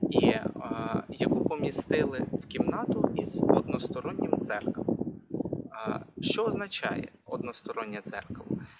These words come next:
Мавпа, ця мавпа могла бачити все, що відбувається за межами її кімнати,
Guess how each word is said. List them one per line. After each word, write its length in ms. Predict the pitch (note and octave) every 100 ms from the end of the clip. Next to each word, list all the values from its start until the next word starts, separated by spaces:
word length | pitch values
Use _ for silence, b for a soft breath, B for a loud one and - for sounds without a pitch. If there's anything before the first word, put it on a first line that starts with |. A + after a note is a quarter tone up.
| B
Мавпа, 500 | - C#3 C#3 - - - - -
ця 160 | D3 A#2+
мавпа 380 | G#2 G#2+ -
могла 340 | A2 A#2+ B2+ B2
бачити 440 | - - - -
все, 280 | - - A#2
що 180 | - A2
відбувається 720 | A2+ - A2 A2 G2+ G2 A2
за 140 | A#2+
межами 440 | G#2+ G2+ G#2 A2 B2
її 260 | C3 C#3+
кімнати, 540 | - - - F#3+ -